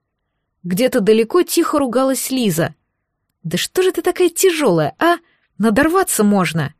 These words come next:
Я не чувствовала своё тело. Его качало на волнах,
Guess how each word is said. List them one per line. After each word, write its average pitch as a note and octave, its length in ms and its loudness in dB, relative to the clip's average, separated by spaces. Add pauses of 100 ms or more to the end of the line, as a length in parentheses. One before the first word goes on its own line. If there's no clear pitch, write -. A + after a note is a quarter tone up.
(800)
Я B3+ 220 0
не D#4+ 160 -4
чувствовала F#3 460 -2
своё G3+ 320 -2
тело. D3+ 440 -4 (400)
Его A#3+ 240 2
качало C#4 480 0
на A#3+ 300 -2 (400)
волнах, F#3+ 800 0